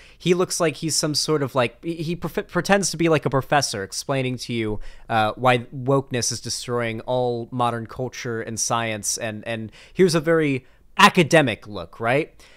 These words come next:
Sargon of Akkad is, like, a, a culture gamer bro dude who uses a British accent to sound smart and like he knows what he's talking about. He's, like, the, the king of the ske-,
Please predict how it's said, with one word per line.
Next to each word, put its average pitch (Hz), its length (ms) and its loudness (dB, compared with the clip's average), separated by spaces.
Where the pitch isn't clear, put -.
Sargon 214 420 8
of 185 100 6
Akkad 170 400 6
is, 135 160 0
like, 139 220 4
a, 123 280 6
a 131 140 0
culture 160 800 0
gamer 143 540 0
bro 120 360 2
dude 120 300 -2
who 120 100 -6
uses 135 320 -2
a 127 60 -2
British 127 340 -4
accent 123 400 -2
to 110 80 -8
sound 117 300 -4
smart 120 340 -2
and 110 80 -10
like 110 160 -8
he 117 60 -6
knows 110 180 -6
what 104 80 -10
he's 101 120 -8
talking 131 360 -2
about. 92 240 -6
He's, 117 200 -6
like, 123 220 -2
the, 107 220 -8
the 110 160 -6
king 143 300 -6
of 127 80 -8
the 113 80 -8
ske-, - 280 -8